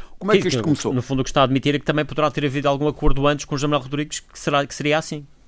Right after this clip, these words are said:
Speaker 1: Por exemplo, eh, repare, eu
Speaker 2: Da
Speaker 1: sei,
Speaker 2: parte do P S D.
Speaker 1: n-, nós estamos aqui todos, todos a conjecturar. O, o João Machado diz que já havia um pré-acordo, porque, dados os resultados, porque lá ver, estes resultados eleitorais não foram bem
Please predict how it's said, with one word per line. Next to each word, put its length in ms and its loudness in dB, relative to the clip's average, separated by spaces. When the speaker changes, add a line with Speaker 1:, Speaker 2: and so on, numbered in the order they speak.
Speaker 1:
Por 140 2
exemplo, 420 -2
eh, 120 6
repare, 300 0
eu 80 0
Speaker 2:
Da 100 4
Speaker 1:
sei, 80 4
Speaker 2:
parte 140 2
do 100 -2
P 120 -2
S 120 -4
D. 100 -8
Speaker 1:
n-, 180 -8
nós 180 2
estamos 300 -2
aqui 360 -4
todos, 400 -8
todos 220 -8
a 60 -8
conjecturar. 560 -4
O, 240 -4
o 40 -2
João 140 -2
Machado 360 0
diz 120 -2
que 100 -10
já 140 0
havia 320 0
um 120 0
pré-acordo, 880 0
porque, 200 -6
dados 420 2
os 140 -2
resultados, 460 -4
porque 180 -8
lá 120 0
ver, 180 -8
estes 220 -4
resultados 480 -6
eleitorais 400 -6
não 180 -2
foram 300 -4
bem 360 -2